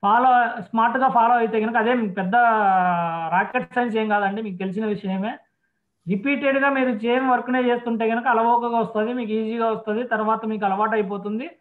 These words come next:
కన్సిస్టెన్సీ అనేది ఆటోమేటిక్‌గా వస్తుంది.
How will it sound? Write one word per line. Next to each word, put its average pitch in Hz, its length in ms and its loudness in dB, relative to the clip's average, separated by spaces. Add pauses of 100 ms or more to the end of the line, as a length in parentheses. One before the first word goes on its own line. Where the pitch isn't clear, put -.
(340)
కన్సిస్టెన్సీ 269 680 0
అనేది 262 260 0
ఆటోమేటిక్‌గా 220 560 0
వస్తుంది. 151 480 -6